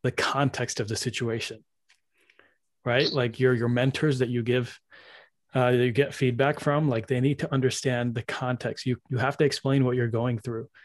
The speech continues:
so that they can tailor their advice for your situation and not just give you a blanket statement, right? Like, you're gonna get good, actionable feedback if you lay out, "Hey, this is what I'm dealing with. This is, you know, how can I approach this problem?"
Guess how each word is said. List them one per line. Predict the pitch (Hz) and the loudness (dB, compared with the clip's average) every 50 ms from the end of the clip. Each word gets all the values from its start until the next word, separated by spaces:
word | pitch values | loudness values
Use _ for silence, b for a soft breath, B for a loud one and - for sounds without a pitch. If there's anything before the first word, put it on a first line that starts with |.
| b b b b | b b b b
so | - - 143 | 0 4 4
that | 127 117 | 4 6
they | 117 117 123 | 4 2 0
can | - - 139 127 123 117 | 0 0 0 0 -2 -2
tailor | - - - 131 131 127 135 131 | -4 -4 -2 0 4 4 4 4
their | 120 120 120 | 4 2 0
advice | 120 113 104 117 117 123 - - | -2 -2 -2 -2 -2 -2 -2 -4
for | - - 151 139 127 | -4 0 2 4 4
your | 131 123 | 4 4
situation | - - 127 - - 127 120 120 107 - - - 113 - - - | 2 0 -2 -2 -2 -2 -2 -2 -4 -8 -10 -14 -16 -12 -6 -2
and | 131 | 0
not | 127 127 123 | 0 0 0
just | - 131 104 | 0 0 0
give | 135 120 | 0 0
you | 123 | 0
a | 117 | 0
blanket | 110 120 113 131 123 - 110 - | 0 0 0 0 0 0 -2 -4
statement, | - - 123 110 - - 113 - _ _ _ _ _ _ b b b b b b b b b b b b b b | -2 -4 -4 -4 -4 -10 -16 -18 _ _ _ _ _ _ b b b b b b b b b b b b b b
right? | 117 117 131 147 - | 2 4 4 2 2
Like, | 127 123 120 110 | 2 0 0 2
you're | 127 127 | 0 2
gonna | 117 135 135 | 2 2 2
get | 123 127 135 - 127 | 4 2 2 2 2
good, | 120 131 135 139 - _ - | 4 4 4 4 2 _ -2
actionable | 127 127 127 - - 160 151 143 151 139 | 0 0 0 2 2 2 2 2 2 0
feedback | - 139 120 117 110 113 110 113 123 - 131 | 0 0 -2 -2 -2 -4 -4 -4 -6 -6 -6
if | - - 120 | -8 -6 -2
you | 120 127 | -2 0
lay | 120 117 117 127 135 139 123 | 0 2 2 4 6 6 6
out, | 120 123 139 139 - | 6 4 2 0 0
"Hey, | - 135 131 | 0 2 2
this | 117 123 127 - | 2 0 0 0
is | 131 120 | 0 2
what | 135 | 2
I'm | 135 123 120 | 2 2 0
dealing | 107 123 131 131 131 131 127 | 2 4 4 4 6 4 2
with. | 127 127 123 120 - _ B B B B B B B - | 2 2 0 0 -2 _ B B B B B B B -2
This | 120 104 - - | -2 0 2 2
is, | 127 117 107 101 - - - | 0 0 0 -6 -10 -8 -4
you | 131 | -2
know, | 120 117 | -2 -2
how | 113 - - 127 123 | -2 -2 -2 0 0
can | - 135 | 2 0
I | 127 | 0
approach | 120 113 - 143 131 123 - | 0 0 2 0 0 0 0
this | 127 123 - | -2 -4 -4
problem?" | - - 135 120 117 113 110 107 117 - | -2 -2 -2 0 0 0 -2 -6 -8 -12